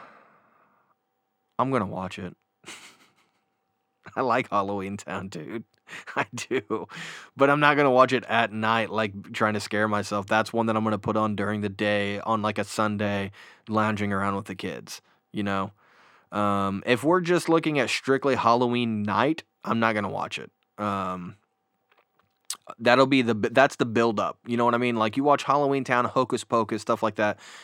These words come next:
uh, to get into the, the scarier stuff. Or, like, you get too scared, watch one of those. Death Becomes Her, nineteen ninety-two. No, dude, that's not a Halloween movie to me. It's a good movie, but, like, I, I don't,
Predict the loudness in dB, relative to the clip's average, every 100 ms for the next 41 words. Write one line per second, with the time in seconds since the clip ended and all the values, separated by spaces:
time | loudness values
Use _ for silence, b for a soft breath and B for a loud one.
0 | B _ -8 -4 -2 0 0 -2 -6 -4
1 | -2 -2 -2 -4 -6 -8 -2 0 0 -2
2 | -4 -4 -4 0 4 4 4 2 4 2
3 | 2 B B B -4 0 2 2 0 -2
4 | 0 4 4 4 2 2 0 0 2 2
5 | 0 -4 -16 b b b _ 4 4 2
6 | -2 2 2 2 2 2 2 0 0 2
7 | 2 0 0 0 0 -2 2 4 6 6
8 | 4 4 2 4 4 4 -2 2 2 2
9 | 0 _ _ _ 0 0 4 4 4 2
10 | 0 -2 -2 -8 -16 -16 -4 -2 0 -4
11 | -12 _ _ _ _ -4 0 2 4 4
12 | 4 4 4 2 0 0 2 4 4 4
13 | 4 4 4